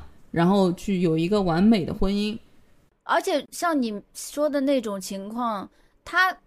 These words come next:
Speaker 2: 能遇到的可供选择的那个群体也越来越小了。
Speaker 1: 嗯，是的。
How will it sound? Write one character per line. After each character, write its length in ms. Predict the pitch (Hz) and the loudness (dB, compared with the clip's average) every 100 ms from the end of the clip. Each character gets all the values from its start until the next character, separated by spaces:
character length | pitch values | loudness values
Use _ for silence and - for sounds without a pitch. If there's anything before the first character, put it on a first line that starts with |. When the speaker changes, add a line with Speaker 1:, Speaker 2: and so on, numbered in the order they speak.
| _ | _
Speaker 2:
能 300 | - 240 262 | -8 -6 -4
遇 40 | 294 480 | -2 0
到 140 | 294 285 | 4 4
的 160 | 247 | 2
可 240 | 226 - 196 | -2 -2 -4
供 240 | 247 339 | -2 -2
选 320 | 294 233 185 | -2 -4 -4
择 100 | 180 | -2
的 100 | 220 294 | -2 -2
那 100 | 349 | -2
个 100 | 285 | -4
群 340 | - 208 226 | -4 -4 -4
体 200 | 294 233 | -4 -2
也 100 | 180 | -2
越 180 | 160 220 | 0 2
来 120 | 185 | 2
越 100 | 170 | 0
小 340 | 185 - 92 60 | -6 -6 -8 -8
了。 120 | - _ | -16 _
Speaker 1:
嗯， 480 | 208 202 196 185 190 - - - | 0 4 4 2 -6 -14 -20 -6
是 260 | - - 185 | -2 -2 -2
的。 240 | 165 - | -4 -6